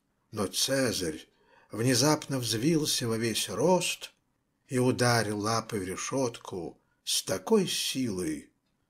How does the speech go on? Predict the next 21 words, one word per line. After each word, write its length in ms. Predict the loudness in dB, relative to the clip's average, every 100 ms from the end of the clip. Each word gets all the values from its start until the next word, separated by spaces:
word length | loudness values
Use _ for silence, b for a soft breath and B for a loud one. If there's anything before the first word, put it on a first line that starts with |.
| _ _
что 240 | -6 0 2
вся 220 | 2 0
клетка 720 | -2 0 2 2 0 -6 -4
задрожала. 1000 | -4 -4 -6 -6 -4 -4 -4 -6 -8 -12 _ _ _ _ _ _ _
«Довольно, 760 | -2 4 6 8 6 4 -2
перестаньте!» — 1120 | 2 2 4 2 4 2 2 -2 0 0 -2 b b b _ _
кричали 540 | -2 0 0 0 0
зрители 840 | -2 0 0 0 -2 2 2 0 -8 _ _ _ _ _
и 80 |
оставались 720 | 0 0 4 4 4 4 0 -4
в 80 |
то 140 | -4 -2
же 120 | -2
время 380 | 0 -2 -2 -6
точно 520 | -4 -4 -4 -6 -8
прикованные, 1000 | -8 -12 -4 0 2 2 -4 -6 -6 -8 _ _ _ _ _
не 160 | -2 -2
трогаясь 600 | 0 0 0 0 -4 -4
с 120 | -4
места. 680 | -4 -4 -4 -6 -6 -10 -10 _ _ _ _ -6
«Огня!» — 720 | -2 -2 0 0 0 -6